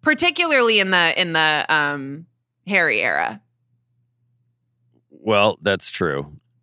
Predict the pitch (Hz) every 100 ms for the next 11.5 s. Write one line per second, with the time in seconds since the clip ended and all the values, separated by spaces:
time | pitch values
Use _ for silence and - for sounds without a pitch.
0 | _ _ _ - 117 - 147 - 127 165
1 | 151 - _ 123 135 127 - - - 123
2 | 143 143 120 - 127 98 107 95 90 -
3 | _ _ _ _ _ _ _ - - -
4 | - - - _ _ _ _ _ _ 110
5 | - 113 160 - - 113 113 92 98 92
6 | 90 95 98 110 135 101 80 101 - 110
7 | 123 110 131 - 120 117 - 98 87 78
8 | - 87 95 90 - - 160 _ _ -
9 | 104 92 - 98 87 - - 95 90 90
10 | 78 87 95 98 92 90 - 95 - -
11 | 73 - 67 - -